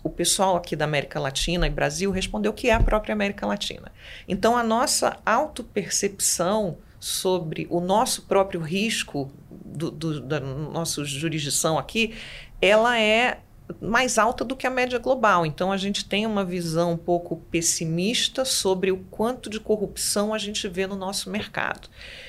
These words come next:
E, por outro lado, a gente tem uma visão muito otimista sobre como os nossos controles internos estão funcionando.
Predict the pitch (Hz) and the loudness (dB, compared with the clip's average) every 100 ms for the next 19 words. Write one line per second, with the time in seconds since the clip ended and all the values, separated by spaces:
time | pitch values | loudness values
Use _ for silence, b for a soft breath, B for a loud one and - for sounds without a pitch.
0 | B - - 381 320 214 214 247 196 202 | B -4 2 4 6 4 4 2 4 4
1 | 226 190 208 - 214 220 208 208 208 220 | 4 2 -2 -2 -2 -2 -2 -2 -2 -4
2 | 220 269 - 262 262 - 226 208 226 254 | -2 -2 0 0 2 0 0 0 0 -2
3 | - 247 - 226 226 226 233 240 220 220 | -4 -2 0 0 -2 -4 -4 -4 -4 -2
4 | - 220 220 208 208 208 202 196 - 208 | -2 -4 -2 -2 -2 -2 -2 -2 -6 -8
5 | 208 - 220 180 - | -8 -6 -2 -2 -4